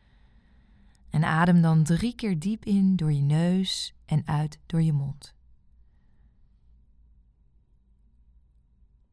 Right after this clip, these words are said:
Scan dan even hoe je hier zit.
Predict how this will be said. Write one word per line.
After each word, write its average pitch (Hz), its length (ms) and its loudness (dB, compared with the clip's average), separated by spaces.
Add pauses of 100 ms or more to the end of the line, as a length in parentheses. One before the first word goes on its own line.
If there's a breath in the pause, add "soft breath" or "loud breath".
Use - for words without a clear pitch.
(500)
Scan 214 400 -2
dan 196 180 2
even 185 260 -2
hoe 175 140 0
je 170 80 0
hier 165 220 -2
zit. - 380 -10